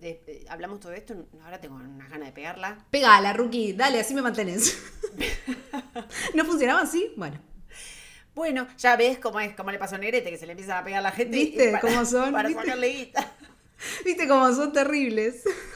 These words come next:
Speaker 2: <laughs> Al final Negrete
Speaker 1: Es
Speaker 2: tenía
Speaker 1: una
Speaker 2: razón.
Speaker 1: inversión a futuro lo que hiciste vos con esta amistad, Mar. Ahora me doy cuenta de todo.
Speaker 2: Pero ta-, tardó, ¿eh?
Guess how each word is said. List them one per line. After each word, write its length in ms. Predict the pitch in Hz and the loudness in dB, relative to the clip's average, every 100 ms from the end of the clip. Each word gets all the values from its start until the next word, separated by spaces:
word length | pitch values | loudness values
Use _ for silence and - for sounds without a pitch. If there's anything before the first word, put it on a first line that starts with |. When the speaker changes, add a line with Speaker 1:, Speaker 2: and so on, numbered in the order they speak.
| - | -20
Speaker 2:
<laughs> 460 | - - - 277 | -20 -20 -12 -6
Al 80 | 277 | -2
final 180 | 262 349 | -2 0
Negrete 240 | 330 311 | 0 2
Speaker 1:
Es 60 | 302 | 4
Speaker 2:
tenía 160 | 269 277 | 6 6
Speaker 1:
una 80 | 254 | 6
Speaker 2:
razón. 200 | 247 262 | 6 4
Speaker 1:
inversión 180 | 233 | 4
a 100 | - 233 | 0 -2
futuro 380 | 247 311 302 | -6 -4 0
lo 120 | 220 202 | 0 -2
que 60 | |
hiciste 280 | 185 170 180 | -8 -14 -10
vos 140 | 170 165 | -8 -8
con 160 | 165 | -8
esta 200 | 165 160 | -8 -10
amistad, 440 | 151 151 151 143 - - | -12 -14 -14 -14 -14 -16
Mar. 180 | - 247 - | -14 -14 -10
Ahora 320 | 175 190 226 208 | -4 0 0 -2
me 80 | 170 | -6
doy 140 | 165 | -10
cuenta 260 | 170 156 147 | -10 -14 -14
de 140 | 143 | -16
todo. 200 | - - - - - | -18 -20 -20 -20 -8
Speaker 2:
Pero 200 | 175 196 | -4 -2
ta-, 220 | 208 170 | 0 0
tardó, 400 | - 180 226 277 | 0 0 6 6
¿eh? 300 | 240 285 330 | 6 4 0